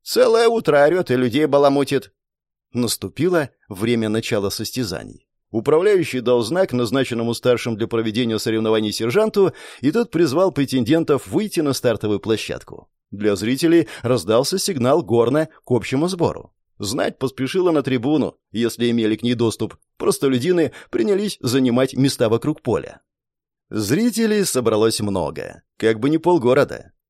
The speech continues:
Большое поле люди плотно окружили со всех сторон.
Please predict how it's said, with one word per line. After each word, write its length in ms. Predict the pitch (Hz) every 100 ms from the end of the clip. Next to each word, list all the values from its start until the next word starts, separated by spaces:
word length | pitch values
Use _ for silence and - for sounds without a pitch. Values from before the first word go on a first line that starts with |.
| _
Большое 520 | 95 107 - 120 110
поле 420 | 123 139 131 123
люди 320 | 90 135 131 135
плотно 460 | - 165 190 160
окружили 440 | 147 139 123 135 110
со 180 | 120
всех 220 | 107 110 101
сторон. 440 | - 95 64 -